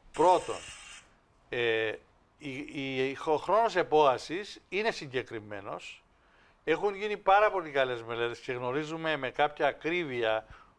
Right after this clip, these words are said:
ότι ο μέσος όρος εμφάνισης συμπτωμάτων μετά από μόλυνση,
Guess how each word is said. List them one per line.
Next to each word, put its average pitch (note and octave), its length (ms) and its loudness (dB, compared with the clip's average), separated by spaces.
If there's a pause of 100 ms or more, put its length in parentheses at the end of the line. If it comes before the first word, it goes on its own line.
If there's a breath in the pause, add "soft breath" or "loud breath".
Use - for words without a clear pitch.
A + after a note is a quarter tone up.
(240)
ότι C3 600 -4 (680)
ο C3+ 160 2
μέσος F3+ 480 -2
όρος C#3 680 2 (580)
εμφάνισης D#3 520 0
συμπτωμάτων B2+ 800 0
μετά A#2+ 300 0
από A#2+ 240 -2
μόλυνση, A#2+ 680 -6